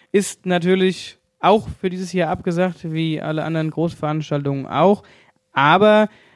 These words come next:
um dieses Kino zu unterstützen oder um die Leute zu unterstützen, die das eben, ähm, veranstalten,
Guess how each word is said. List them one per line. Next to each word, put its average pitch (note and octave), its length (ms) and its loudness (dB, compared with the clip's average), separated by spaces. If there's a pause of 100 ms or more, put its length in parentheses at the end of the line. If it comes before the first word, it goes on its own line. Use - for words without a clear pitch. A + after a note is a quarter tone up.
um F#3+ 160 2
dieses F3 200 0
Kino G3 260 2
zu - 120 -4
unterstützen G3 460 0
oder D#3 160 2
um C#3+ 380 -4
die D3 380 -6
Leute D#3+ 240 -4
zu - 80 -8
unterstützen, D#3+ 320 -6
die D3+ 80 -4
das C#3+ 220 -4
eben, C#3 400 -6 (460)
ähm, C#3 280 0
veranstalten, F3+ 1200 -2